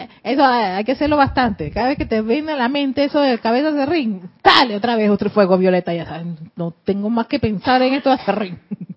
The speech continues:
Y lo vamos disolviendo. Eso es muy importante, sí, porque uno a veces dice o piensa ese tipo de cosas,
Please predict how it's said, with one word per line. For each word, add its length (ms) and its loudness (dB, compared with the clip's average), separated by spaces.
Y 60 0
lo 160 0
vamos 320 0
disolviendo. 640 -6
Eso 320 -2
es 160 -2
muy 160 2
importante, 640 -6
sí, 280 -2
porque 180 -6
uno 140 0
a 60 0
veces 360 -4
dice 380 -4
o 80 -2
piensa 380 -2
ese 140 -4
tipo 220 -4
de 60 -2
cosas, 400 -8